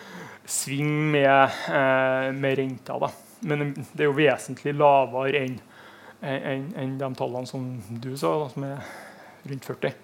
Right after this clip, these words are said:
Førti, førti har jeg al-, aldri sett, altså. Eh, det, det, det har jeg aldri, aldri opplevd, eh, i noen av de regnestykkene som jeg noen gang har sett, at vi er oppe på de nivåene. Men, eh, vanligvis så sier vi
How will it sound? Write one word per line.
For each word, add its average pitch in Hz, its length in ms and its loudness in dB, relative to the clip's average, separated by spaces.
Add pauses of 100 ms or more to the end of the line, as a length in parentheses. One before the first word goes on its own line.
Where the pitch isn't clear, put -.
(600)
Førti, - 240 -4
førti 160 240 6
har 147 380 10
jeg 147 160 12
al-, 139 180 4
aldri 131 320 2
sett, 135 220 4
altså. - 260 2 (480)
Eh, 135 400 2 (460)
det, 147 180 -2
det, 147 220 0
det - 20 4
har 143 160 8
jeg 139 140 6
aldri, 123 400 -2 (340)
aldri 147 380 6
opplevd, 135 340 2 (760)
eh, 165 180 0 (100)
i - 80 2
noen 151 240 4
av 151 140 10
de 143 160 2
regnestykkene 127 680 -2
som 139 140 -4
jeg 135 100 2
noen 139 160 -4
gang 135 140 -2
har - 100 -12
sett, 131 160 -4
at - 160 -8
vi 135 80 -2
er 131 80 -4
oppe - 220 -14
på 127 100 0 (240)
de 123 160 -4
nivåene. 131 500 -6 (960)
Men, 170 160 8
eh, 170 400 10
vanligvis 156 460 10
så 143 80 0
sier 156 180 2
vi 123 80 -4